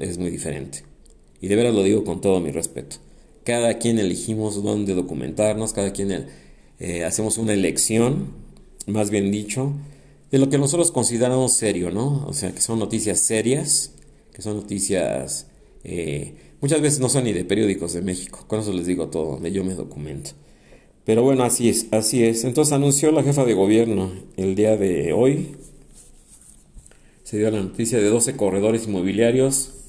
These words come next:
para la construcción de edificios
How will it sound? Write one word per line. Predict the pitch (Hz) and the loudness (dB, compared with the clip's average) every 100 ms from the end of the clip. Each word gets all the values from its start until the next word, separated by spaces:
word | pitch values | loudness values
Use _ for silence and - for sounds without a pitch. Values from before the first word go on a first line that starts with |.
| - - - - - - _ _ - | -20 -20 -20 -20 -20 -20 _ _ -4
para | 131 139 | 2 4
la | 131 | 2
construcción | 123 110 - 101 - 135 135 | 2 0 0 0 2 2 4
de | 123 | 4
edificios | 104 104 117 127 - 123 131 135 - - | 2 0 0 0 0 2 2 2 0 -2